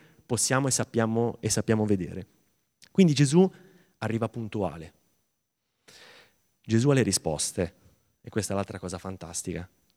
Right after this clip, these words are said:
Nessuno aveva risposte per quest'uomo. Nessuno sapeva e poteva rispondere a quest'uomo. Ed è scritto proprio così, che nessuno poteva, e, più,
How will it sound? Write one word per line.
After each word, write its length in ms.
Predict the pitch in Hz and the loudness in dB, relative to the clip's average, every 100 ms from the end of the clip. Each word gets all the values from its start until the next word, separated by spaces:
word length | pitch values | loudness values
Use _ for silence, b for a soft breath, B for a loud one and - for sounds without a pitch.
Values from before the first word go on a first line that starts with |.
| - | 0
Nessuno 680 | 120 113 - 147 156 165 | 2 4 4 4 4 4
aveva 300 | - 110 104 | 2 2 4
risposte 580 | 104 104 - 117 - 123 | 4 2 2 2 2 2
per 140 | 110 - | 0 -2
quest'uomo. 640 | 95 - 98 85 85 85 _ _ _ _ _ b b b b | -4 -2 -2 -2 -2 -10 _ _ _ _ _ b b b b
Nessuno 880 | 117 120 - - 165 175 180 175 - - _ _ _ _ _ | 2 4 4 4 6 6 6 2 -6 -20 _ _ _ _ _
sapeva 1000 | - - - 123 113 143 156 156 151 - | -4 -2 0 0 0 0 0 0 -4 -6
e 120 | 107 | -10
poteva 800 | - 127 110 139 135 131 143 143 - _ _ _ _ _ | -2 -2 -2 -2 -2 -2 -4 -6 -14 _ _ _ _ _
rispondere 580 | - 110 - 123 135 113 | -2 0 2 4 6 6
a 40 | |
quest'uomo. 540 | 113 - - 85 90 - | 2 0 0 0 -2 0
Ed 140 | 123 | 2
è 40 | |
scritto 260 | 131 - 98 | 2 2 0
proprio 220 | 147 147 | 2 2
così, 380 | 110 98 107 101 b b b _ | 4 2 2 -4 b b b _
che 160 | 117 | -2
nessuno 680 | 104 120 156 - - 190 180 | 0 2 4 4 2 2 2
poteva, 680 | - 113 - 113 90 90 92 _ _ _ _ _ | 4 0 2 2 2 0 -2 _ _ _ _ _
e, 100 | - | -6
più, 140 | 117 | -2